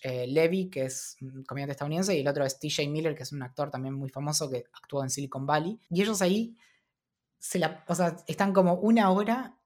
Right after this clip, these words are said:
haciendo, hacen comedia, básicamente, pero es profundamente filosófico, porque se agarran de cosas como súper, súper como cotidianas y hacen eso que es tan propio de la filosofía, pero tan difícil de lograr, que es como mirar las cosas desde otro lugar. Entonces,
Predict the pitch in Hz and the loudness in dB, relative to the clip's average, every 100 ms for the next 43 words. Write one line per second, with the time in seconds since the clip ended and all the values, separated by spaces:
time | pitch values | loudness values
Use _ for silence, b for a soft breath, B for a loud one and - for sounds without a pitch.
0 | _ 156 - 190 214 190 185 _ _ _ | _ -4 0 2 2 2 -2 _ _ _
1 | 156 151 151 127 - 131 170 165 147 151 | 0 0 -2 -6 -6 -2 0 2 0 0
2 | 160 165 208 214 b b b _ _ _ | 0 -2 -2 -8 b b b _ _ _
3 | _ 175 180 208 185 208 202 202 190 180 | _ 4 4 4 4 4 4 2 -2 -2
4 | 147 143 175 160 143 123 151 156 - 160 | -2 0 0 -2 -6 -4 -4 -4 0 4
5 | 190 226 226 156 - 185 208 190 175 156 | 4 4 4 2 -2 -2 -2 -4 -4 -4
6 | - - 226 208 196 202 196 202 202 B | -4 -2 0 2 0 0 2 2 0 B
7 | B B _ - 143 139 139 135 B _ | B B _ -8 -4 -2 -4 -6 B _
8 | - 156 156 156 170 190 208 226 226 - | 0 0 0 0 4 4 4 0 -2 -6
9 | - 165 175 208 190 185 190 185 180 - | -4 -4 -2 -2 -2 -2 0 0 -2 -4
10 | - 202 190 185 180 202 180 151 156 143 | 0 2 2 4 6 6 4 2 -2 -6
11 | 147 196 185 151 147 180 165 - 190 185 | -2 2 2 2 2 2 0 -4 -4 0
12 | 143 135 156 175 180 - 165 143 151 160 | 0 0 0 -2 -6 -6 -4 -2 0 2
13 | 185 180 185 185 180 156 123 147 165 185 | 2 0 -2 -2 -2 -4 -4 0 2 2
14 | 170 143 147 143 143 190 190 | 0 0 0 -2 -4 -6 -6